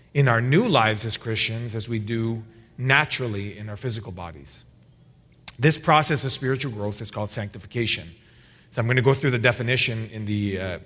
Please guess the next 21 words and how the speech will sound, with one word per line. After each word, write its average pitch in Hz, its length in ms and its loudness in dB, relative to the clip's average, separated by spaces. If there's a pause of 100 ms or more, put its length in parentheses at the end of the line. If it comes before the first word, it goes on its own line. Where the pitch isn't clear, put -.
(180)
in 110 160 -8
the 104 80 -2
Baptist 104 400 -2
Confession. 113 500 -2
It 101 80 -12
says, 123 300 2 (400)
"Those 180 340 8
who 233 140 4
are 214 100 8
united 160 480 6
to 208 80 2
Christ 113 520 -2
and 113 100 -6
effectually 143 480 0
called 113 420 2
and 117 160 -2
regenerated 117 680 2
have 110 160 0
a 120 60 0
new 151 300 4
heart 110 480 2